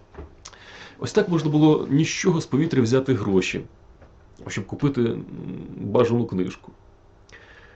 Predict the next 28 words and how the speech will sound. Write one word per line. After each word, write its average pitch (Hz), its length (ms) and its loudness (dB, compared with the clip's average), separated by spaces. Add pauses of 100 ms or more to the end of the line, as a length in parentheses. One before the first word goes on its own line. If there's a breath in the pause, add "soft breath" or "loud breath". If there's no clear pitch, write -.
(760 loud breath)
А 143 160 2
Джеймс 190 360 2
Олівер 180 320 6
Кервуд 185 380 4
лежав 165 400 4
вдома. 123 480 2 (480 soft breath)
Ну, 175 140 2
що 180 180 2
з 135 40 4
ним 120 140 4
робити? 110 280 2
Наз-, 143 300 2
назад 170 260 4
занести 143 320 4
на 120 120 6
обмін, 110 300 4
так 123 200 -2
дешевше 135 480 2
ж - 120 -8
уже 131 180 2
не 131 140 2
знайдеш. 104 540 0 (680 loud breath)
А, 107 100 0
а - 200 0
я 151 140 6
ще 156 160 2
хотів 135 320 4
там 117 240 4